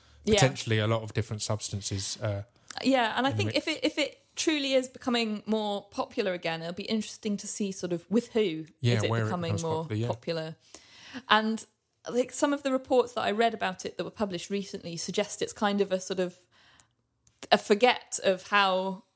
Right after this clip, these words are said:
Speaker 1: sort of extreme some of the effects of it can be, that, like, it was popular and then it became unpopular because it was so sort of
Speaker 2: Yeah.
Speaker 1: intense, and now that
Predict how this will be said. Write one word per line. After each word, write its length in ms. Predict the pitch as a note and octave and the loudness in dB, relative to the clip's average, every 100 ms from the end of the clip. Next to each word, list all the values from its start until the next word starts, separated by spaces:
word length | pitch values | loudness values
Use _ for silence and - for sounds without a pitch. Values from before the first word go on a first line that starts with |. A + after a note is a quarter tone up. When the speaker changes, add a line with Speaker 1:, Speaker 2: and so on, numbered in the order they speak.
| - | -6
Speaker 1:
sort 160 | - F#3+ | -2 0
of 80 | |
extreme 580 | F#3 - - G#3+ F#3+ F3+ | 0 -2 0 0 0 -4
some 180 | - F#3+ | -4 -4
of 100 | F3 | -2
the 80 | F3 | -4
effects 340 | F3 F3 - | -2 -4 -4
of 100 | F#3+ | -6
it 120 | - - | -6 -6
can 160 | F3 | -4
be, 280 | F#3 A#3+ G3 | 0 2 0
that, 160 | E3 D3 | -2 -2
like, 180 | F3 F#3+ | -2 -2
it 80 | |
was 100 | D#3 | -6
popular 460 | - D4 - A#3+ F#3 | -2 -2 0 -2 -2
and 100 | F#3 | -2
then 100 | F#3 | -4
it 80 | F3 | -6
became 400 | F#3+ G3 F#3+ F#3 | -4 -4 -4 -4
unpopular 580 | G#3+ A#3 A#3 - - F#3 | 0 0 0 -6 -4 -4
because 320 | F3+ - B3 F#3 | -4 -2 0 0
it 100 | - | -4
was 120 | F#3 | -4
so 280 | G3+ F#3+ F3 | 0 0 0
sort 200 | F3 E3+ | -6 -6
of 140 | D#3+ - - - | -6 -12 -20 -4
Speaker 2:
Yeah. 100 | - G3+ | 0 0
Speaker 1:
intense, 480 | - A#3 G3 - | 4 2 2 -4
and 100 | F#3+ | -2
now 260 | G3 G3 F#3+ | 0 2 0
that 260 | F#3 - | -2 -4